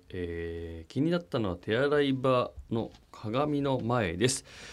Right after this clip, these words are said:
なんと広告映像が流れますと。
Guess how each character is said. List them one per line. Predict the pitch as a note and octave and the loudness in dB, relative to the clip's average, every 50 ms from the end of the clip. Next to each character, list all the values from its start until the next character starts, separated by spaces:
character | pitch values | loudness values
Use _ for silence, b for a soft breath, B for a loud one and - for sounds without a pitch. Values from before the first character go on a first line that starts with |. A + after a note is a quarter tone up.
| B B B B B B | B B B B B B
な | C#3+ D3 | 4 6
ん | C3 G#2 - | 4 4 4
と | - C3+ C3 C3+ - | 4 4 4 4 2
広 | - - D3 D3+ D#3 D3+ - | -2 2 2 4 4 2 0
告 | - - - D3 C#3 - | -4 -2 0 2 2 4
映 | B2+ C#3+ C#3+ C3 A2 | 4 4 6 6 4
像 | G2 G#2 F2+ E2+ E2+ F2+ | 4 2 0 0 0 2
が | A#2+ B2+ - - - - | 0 0 0 -2 -6 -6
流 | G2 F#2 F2+ F2 F2 E2 | -4 -2 -2 -2 -2 -2
れ | E2 E2 E2 | -2 -4 -2
ま | E2+ F2 E2+ | -2 -2 -2
す | - - | -4 -6
と。 | - - | -10 -12